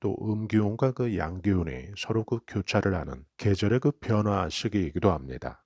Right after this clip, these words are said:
이런 그 변화의 중심에는 생각이나 또 신분, 또 생활의 모든 면들에서 운명적으로 그 한 곳에 뿌리를 내리기보다는 항상 그 구름처럼 떠도는 그런 형국의 암시도 또 강하게 들어 있습니다.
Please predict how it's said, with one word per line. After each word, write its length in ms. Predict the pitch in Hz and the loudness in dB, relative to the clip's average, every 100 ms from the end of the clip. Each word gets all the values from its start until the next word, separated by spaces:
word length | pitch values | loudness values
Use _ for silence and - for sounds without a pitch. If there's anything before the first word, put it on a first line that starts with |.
| _ - | _ 0
이런 220 | 107 107 | 4 6
그 80 | 139 | 4
변화의 560 | - 123 110 113 110 101 | 4 4 4 4 2 0
중심에는 840 | - 92 - 98 82 62 69 104 | -4 -4 -4 -4 -4 -6 -10 -12
생각이나 760 | - 120 107 101 95 76 69 80 | -10 -8 0 0 0 -4 -6 -12
또 100 | - 78 | -12 -6
신분, 600 | - 110 101 92 78 69 | -6 -6 -6 -4 -6 -8
또 80 | - | -12
생활의 480 | - 110 104 107 131 | -6 -2 0 2 0
모든 420 | 95 98 107 117 | 0 0 2 2
면들에서 760 | 98 90 87 85 - 69 67 92 - | 2 0 0 -2 -2 -4 -4 -10 -2
운명적으로 840 | 110 107 113 107 - 104 123 127 | 0 2 0 0 -2 2 2 2
그 240 | 92 78 | 2 -2
한 280 | - - 113 | -4 -10 0
곳에 360 | 110 95 110 92 - | 2 2 0 -2 -4
뿌리를 360 | 135 131 127 | -2 2 2
내리기보다는 760 | 107 92 98 87 82 76 67 69 | 2 0 0 0 -2 -2 -6 -10
항상 360 | - 107 131 120 | -6 0 2 4
그 160 | 139 131 | 2 2
구름처럼 840 | - 113 107 104 - 110 101 90 - | 0 2 2 0 2 2 2 -4 0
떠도는 360 | 110 117 135 | 2 2 2
그런 260 | 120 107 107 | 0 -2 -2
형국의 580 | 98 98 98 87 98 90 | -2 -2 0 2 2 0
암시도 680 | 78 76 - - 65 67 - | -4 -8 -8 -4 -4 -4 -8
또 100 | 95 | -8
강하게 540 | - 87 73 69 98 | -6 -8 -8 -6 -6
들어 240 | 98 110 85 | 0 0 0
있습니다. 580 | - 80 73 71 71 | -2 -6 -8 -8 -10